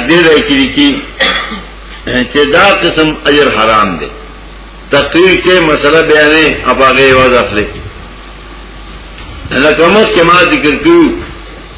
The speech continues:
سورۃ مائده کې مې ښیلو. دارنګه دې راکړي مو مدارک کې شي. چې یو سره د الله دین بیانوي، تقریر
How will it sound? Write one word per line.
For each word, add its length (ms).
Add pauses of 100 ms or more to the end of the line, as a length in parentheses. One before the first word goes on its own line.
(400)
سورۃ 320
مائده 300
کې 120
مې 200
ښیلو. 280 (640)
دارنګه 480
دې 100 (140)
راکړي 320
مو 300 (260)
مدارک 440
کې 100 (100)
شي. 140 (1400)
چې 240
یو 260
سره 240 (440)
د 40
الله 360
دین 320
بیانوي، 400 (1200)
تقریر 440